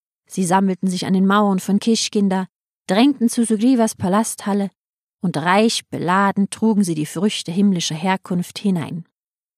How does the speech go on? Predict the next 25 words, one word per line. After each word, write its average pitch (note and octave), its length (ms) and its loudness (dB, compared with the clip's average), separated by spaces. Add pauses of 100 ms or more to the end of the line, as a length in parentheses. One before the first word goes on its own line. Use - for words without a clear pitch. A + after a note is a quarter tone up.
(420)
Sie - 180 -4
breiteten G3+ 540 0
ihre E3+ 220 -6
Gaben G3 360 2
vor - 160 -8
dem E3 140 -4
König F#3+ 400 -2
aus F#3 380 -6 (420)
und F3+ 160 -4
sprachen F#3+ 500 0
mit E3 120 -6
triumphierenden F3 760 -2
Stimmen: F#3 540 0 (1300)
"Wir E3 260 -4
nahmen G3 580 2
unseren F#3+ 440 -2
Weg G3+ 220 0
durch - 260 -4
jedes A3 320 0
Land, G3 320 -2 (420)
besuchten G#3 480 0
Berge, A#3+ 640 2
Wälder A3+ 460 2
und G#3+ 220 2
Bäche. E3+ 380 -4